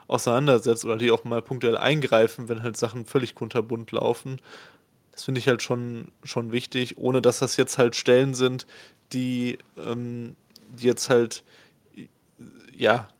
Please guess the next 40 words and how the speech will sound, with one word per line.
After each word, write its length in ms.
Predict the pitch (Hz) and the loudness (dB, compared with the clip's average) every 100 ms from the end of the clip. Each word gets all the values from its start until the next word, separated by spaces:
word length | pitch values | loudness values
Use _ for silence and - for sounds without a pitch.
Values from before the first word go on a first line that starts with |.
| - | -16
sich 300 | 123 123 - | -6 -4 -2
um 140 | 123 | -2
jeden 240 | 120 123 123 | 0 2 6
Gartenzaunkonflikt 1000 | 120 - 135 - 117 110 117 - 113 - | 4 4 -2 -2 -2 -4 -12 -6 -6 -6
irgendwie, 640 | 117 110 - 113 113 113 | -8 -8 -8 -6 -4 -6
äh, 220 | - 113 | -4 -4
drehen 420 | - - 110 117 117 | -4 0 0 0 -4
und, 560 | 110 107 98 - - 90 | -8 -8 -8 -10 -12 -12
ähm, 400 | 73 110 - - - - - - - _ | -10 -10 -10 -12 -16 -18 -20 -20 -20 _
das 140 | - - | -10 -6
sind 120 | 120 | 0
dann 80 | 117 | 2
halt 180 | 110 | 2
kein-, 160 | - 117 | 0 -4
das 100 | 110 | -4
sind 100 | - | -6
halt 120 | 120 | -8
keine 200 | - 120 | -6 -6
Gerichte, 540 | 117 123 - - 110 104 _ _ _ _ _ _ _ _ | 0 0 0 2 2 2 _ _ _ _ _ _ _ _
solche 320 | - 117 110 | -4 -2 -4
Strukturen. 580 | - 117 - 113 107 - _ _ _ _ _ _ _ - | -8 -8 -6 -6 -6 -8 _ _ _ _ _ _ _ -10
Das 100 | 117 | -2
sind 120 | 123 | 0
ja 60 | |
ganz, 220 | 120 127 - | 2 0 2
die 140 | 135 | 0
funktionieren 420 | 139 143 147 139 | 2 2 4 6
nach 120 | 135 | 6
ganz 200 | - 139 | 6 4
anderen 280 | - 131 120 | 4 -2 0
Maßstäben 640 | 120 120 139 - 120 113 110 | 6 6 6 2 -2 -2 -2
so, 200 | 107 110 | 2 2
also 160 | 113 | 2
das 120 | 113 120 | 0 -2
ist 160 | 120 | -2
ja 80 | 135 | 2
gar 140 | 117 | 2
nicht, 240 | 117 117 - | 0 -4 -10
äh, 360 | 110 117 117 | -8 -6 -8
vergleichbar. 600 | - 127 110 113 - - | -8 -2 0 0 -2 -12